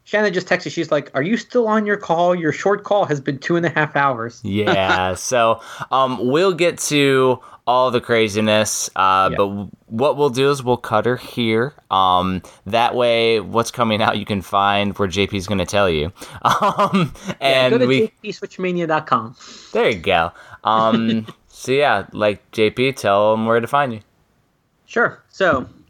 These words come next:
Speaker 1: J P switchmania dot com, uh, for all your weekly release updates, uh, on Twitter, Facebook, YouTube, and Instagram is J P Switchmania. Twitter is definitely the best place to reach me at. That's where I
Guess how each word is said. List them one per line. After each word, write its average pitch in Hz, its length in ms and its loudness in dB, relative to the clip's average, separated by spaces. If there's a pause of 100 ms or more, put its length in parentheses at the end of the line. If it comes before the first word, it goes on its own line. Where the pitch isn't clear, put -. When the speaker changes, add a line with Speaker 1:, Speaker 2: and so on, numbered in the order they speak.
(120)
Speaker 1:
J 185 160 -4
P 190 160 -8
switchmania 202 560 -2
dot 190 180 2
com, 220 460 0
uh, 160 280 0
for 160 180 -4
all 160 60 2
your 151 160 -4
weekly 185 380 -8
release 170 600 -4 (140)
updates, 226 600 -2
uh, 131 340 2
on 135 340 -2
Twitter, 190 340 0
Facebook, 185 680 -2 (480)
YouTube, 214 460 0
and 233 100 4
Instagram 165 560 2
is 143 100 -2
J 160 220 0
P 170 160 -6
Switchmania. 160 840 0
Twitter 185 360 2
is 160 100 0
definitely 165 400 0
the 151 100 0
best 147 280 -2
place 156 240 -2
to - 160 -12
reach 165 240 -8
me 175 120 -4
at. 180 160 0
That's 139 220 0
where 135 180 0
I 123 160 -2